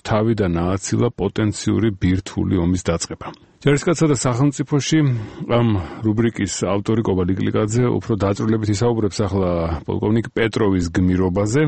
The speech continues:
თუ კი ასე შეიძლება ეწოდოს, და იმაზეც, თუ რატომ გახდა მისი ღვაწლი დაფასებული მხოლოდ ოცდაათი წლის შემდეგ.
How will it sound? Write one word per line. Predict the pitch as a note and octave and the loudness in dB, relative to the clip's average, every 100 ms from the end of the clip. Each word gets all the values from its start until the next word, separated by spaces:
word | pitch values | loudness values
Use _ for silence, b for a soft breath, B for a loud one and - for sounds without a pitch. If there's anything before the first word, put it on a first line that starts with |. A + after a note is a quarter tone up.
| C3 | -2
თუ | - F#2 | -6 -10
კი | - | -8
ასე | F2+ F2 | -8 -8
შეიძლება | - F2+ E2+ E2 E2 | -6 -4 -2 -2 -2
ეწოდოს, | - A#2 C3+ - | -2 -2 -2 0
და | E3+ | 0
იმაზეც, | D3+ C3 B2 C#3 - | 2 2 0 -2 -4
თუ | - D3+ | -2 0
რატომ | A2 A#2 C#3+ A#2+ | 2 0 0 0
გახდა | G#2+ F2+ G2 | -2 -2 -2
მისი | F2+ F#2 F#2+ | -2 -2 -2
ღვაწლი | F2 F#2+ A2+ G2 | 0 0 0 -2
დაფასებული | F2 F2+ G2+ A2 G#2 F2 - B B | -2 -4 -4 -2 0 0 -4 B B
მხოლოდ | G2 F2+ - B2 B2+ A#2+ | -2 0 2 2 2 0
ოცდაათი | - G2 F2+ F#2+ E2 D#2+ | -2 -4 0 -2 -2 -8
წლის | - D#2+ | -8 -8
შემდეგ. | - D#2 D#2 - | -4 -4 -6 -8